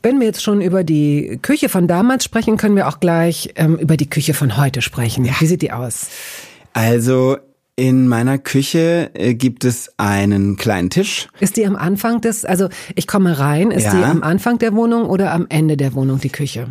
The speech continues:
Speaker 2: Du guckst, wenn du in die Wohnung reinkommst, den Flur entlang ins Esszimmer,
Speaker 1: Mhm.
Speaker 2: aber rechts ab geht erst das Bad und dann die Küche.
Speaker 1: Mhm.
Speaker 2: Und in der Küche, da steht ein Holztisch mit vier Stühlen dran, also man kann wunderbar auch da so ein kleines Essen essen.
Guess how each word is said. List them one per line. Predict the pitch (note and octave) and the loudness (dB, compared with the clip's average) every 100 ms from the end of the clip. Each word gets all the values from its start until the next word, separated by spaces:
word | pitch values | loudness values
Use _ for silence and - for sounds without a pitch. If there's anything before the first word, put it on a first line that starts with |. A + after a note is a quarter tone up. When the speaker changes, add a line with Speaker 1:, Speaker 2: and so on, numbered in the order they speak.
| A2+ - | -8 0
Speaker 2:
Du | C3+ | 0
guckst, | - G3 - - | 2 -2 -4 -2
wenn | C#3 | 2
du | C3+ | 2
in | C3+ C3 | 2 2
die | A#2 | 2
Wohnung | C3+ B2 | 2 2
reinkommst, | A#2+ D3+ E3 E3 C3+ | 0 0 0 0 -2
den | |
Flur | C3 - D#3 F3 | -4 0 0 2
entlang | C#3 C3 C3 C#3 - - | 0 0 2 0 -2 -4
ins | B2+ D3+ D#3+ | 0 0 0
Esszimmer, | - F#3+ - A2+ A2+ D#3 B3 | -4 -4 -4 -2 0 0 0
Speaker 1:
Mhm. | E3+ D3+ F#3 D4 | 2 2 0 0
Speaker 2:
aber | B2+ B2+ | 0 0
rechts | B2+ D#3+ - | -2 -4 -6
ab | C#3 C#3 | -6 -2
geht | C3 | -2
erst | - C#3 | -2 -4
das | C3+ | -6
Bad | - G#2 B2+ E3+ | -4 -2 -2 -2
und | - A2+ | -4 -2
dann | B2+ C3 | 0 0
die | C3 | -2
Küche. | - F#2+ - F#3 | -4 -6 -4 -2
Speaker 1:
Mhm. | F#3+ E3 B2 - - | -2 -2 -8 -12 -16
Speaker 2:
Und | - B2 | -6 -2
in | D#3 | -2
der | G3+ | -2
Küche, | F#3 F3+ F#3 C4+ - | -2 -2 -2 -4 -4
da | C3 | -4
steht | - D3 C#3 - | -2 -4 -4 -6
ein | G#2 F2 | -4 0
Holztisch | C3+ - - G#3+ | -2 -2 -4 -2
mit | D3 B2+ - | -2 -2 -6
vier | - - D3+ | -10 -2 -2
Stühlen | C#3 B2 B2 E3 | 0 0 0 0
dran, | F3+ G#3 | -2 -2
also | C3 A#2 | -2 -2
man | A2+ A2 | 0 0
kann | B2 A#2 | 0 0
wunderbar | A#2+ C3 A2+ F#2+ | 0 0 -2 -4
auch | G#2+ | -4
da | G#2 A2+ | -4 -2
so | C3 | -2
ein | C3 | -2
kleines | A#2 A2 G#2 | -2 -2 -4
Essen | - G2+ - D#3 | -6 -4 -2 -2
essen. | - C#3+ F#3 A#3 | -4 -4 -2 -4